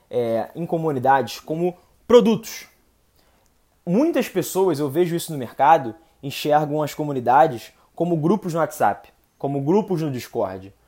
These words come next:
como um grupo no Facebook. Isso é uma herança do marketing digital de mercadão de bairro,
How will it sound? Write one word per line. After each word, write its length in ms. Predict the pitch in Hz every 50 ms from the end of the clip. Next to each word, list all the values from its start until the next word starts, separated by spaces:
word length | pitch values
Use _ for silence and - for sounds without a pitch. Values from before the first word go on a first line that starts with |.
| _ _
como 200 | - 139 147 151
um 100 | 151 147
grupo 340 | 143 160 208 226 - 190 196
no 80 | 180 170
Facebook. 560 | - 151 139 - 139 120 113 107 92 - _ _ _ _ _ _ _ _
Isso 320 | - 202 247 277 - - 262
é 20 |
uma 180 | 240 220 208 175
herança 540 | 156 139 139 165 196 202 - - - 135 120
do 100 | 131 131
marketing 520 | 127 135 151 151 151 - - - 151 139
digital 720 | 123 113 120 117 - _ 135 139 156 160 131 113 - - _ _ _ _ _ _
de 120 | - 185
mercadão 480 | 196 220 208 208 - 208 190 190 190 202
de 100 | 175 185
bairro, 420 | 170 156 147 139 123 110 98 92